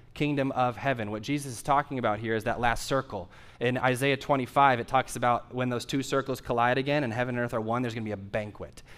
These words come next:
And all the, all the, uh, patriarchs, Abraham, Isaac, Jacob, they're gonna be there and we're gonna feast. And what Jesus is saying is that those from the e-, not just those in, in Israel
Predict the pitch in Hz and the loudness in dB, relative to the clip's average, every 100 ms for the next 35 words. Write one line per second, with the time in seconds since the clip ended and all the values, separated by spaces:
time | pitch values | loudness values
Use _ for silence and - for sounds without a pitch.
0 | - - 117 131 143 135 131 - - 123 | -10 -2 4 8 8 6 2 -6 -2 4
1 | 143 143 123 123 110 101 143 - 101 - | 6 6 2 2 -2 0 -2 -2 -6 -4
2 | 123 131 113 110 95 117 123 104 95 127 | -2 -2 -2 -4 -2 0 0 -4 -6 -6
3 | 123 107 127 127 104 101 147 139 135 135 | -4 -4 -4 -4 -4 0 0 2 2 0
4 | - - 123 113 95 - 147 151 - - | -6 -6 -4 -4 -6 -4 0 0 0 -14
5 | - - - - 175 156 143 139 185 202 | -20 -20 -20 -6 2 4 2 2 2 2
6 | - 143 - 113 113 - - - 135 143 | -4 -4 0 0 -2 -8 -14 -2 2 4
7 | 123 156 190 - 190 151 175 - 165 196 | 6 4 4 4 2 2 0 4 4 4
8 | 214 - 156 139 123 - - - 139 139 | 0 2 2 2 -2 -4 -16 -4 -2 4
9 | 190 175 117 107 | 4 4 0 0